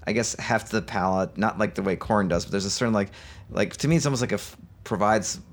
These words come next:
more interesting flavors, but doesn't necessarily have a lot of flavor itself. But what,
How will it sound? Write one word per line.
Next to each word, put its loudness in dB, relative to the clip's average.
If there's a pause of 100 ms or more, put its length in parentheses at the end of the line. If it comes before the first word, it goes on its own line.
(140)
more 4
interesting -2
flavors, 0
but 0
doesn't 0
necessarily 0
have 0
a 0
lot 2
of -4
flavor -2
itself. -2
But 0
what, -2